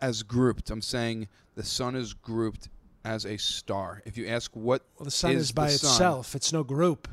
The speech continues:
Speaker 2: It's not like the Temptations, by the way. They didn't win any Tonys. They're not like my girl. <laughs>
Speaker 1: The moon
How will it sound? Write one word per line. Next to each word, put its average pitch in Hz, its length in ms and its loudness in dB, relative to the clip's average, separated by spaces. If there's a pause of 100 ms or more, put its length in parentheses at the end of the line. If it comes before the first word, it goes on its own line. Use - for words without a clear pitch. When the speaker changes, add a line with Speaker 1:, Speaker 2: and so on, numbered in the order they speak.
(220)
Speaker 2:
It's - 140 -6
not 160 140 0
like 147 140 -2
the 147 140 -2
Temptations, 135 840 -2
by 131 160 -4
the 127 80 -4
way. 131 120 -4
They 131 80 -4
didn't 127 200 -6
win 123 160 -6
any 120 160 -6
Tonys. 123 540 -6 (2000)
They're 131 120 -6
not 131 180 -6
like 123 200 -10
my 123 100 -6
girl. 131 380 -2 (440)
<laughs> - 60 -4 (2250)
Speaker 1:
The 123 180 -2
moon 131 640 2